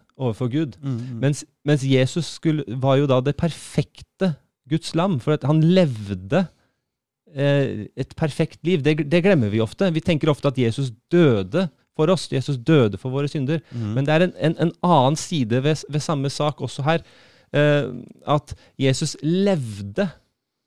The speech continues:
Speaker 1: et perfekt liv for oss.
Speaker 2: Mm.
Speaker 1: Derfor var han også det perfekte offer.
Speaker 2: Mm.
Speaker 1: Så,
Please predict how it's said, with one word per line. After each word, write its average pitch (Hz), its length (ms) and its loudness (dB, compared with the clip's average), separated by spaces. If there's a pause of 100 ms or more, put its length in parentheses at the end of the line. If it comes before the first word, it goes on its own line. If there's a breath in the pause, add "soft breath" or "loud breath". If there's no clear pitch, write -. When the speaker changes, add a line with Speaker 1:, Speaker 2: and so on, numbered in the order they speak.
(140)
Speaker 1:
et - 140 -10
perfekt 165 520 -2
liv 151 280 -2
for 175 220 -2
oss. - 400 -8
Speaker 2:
Mm. 117 320 -6 (1400)
Speaker 1:
Derfor 147 400 2
var 156 120 2
han 185 200 0
også - 420 -6
det 151 160 0
perfekte - 560 -4
offer. 175 400 -2 (720)
Speaker 2:
Mm. 110 280 -8 (580 loud breath)
Speaker 1:
Så, - 240 0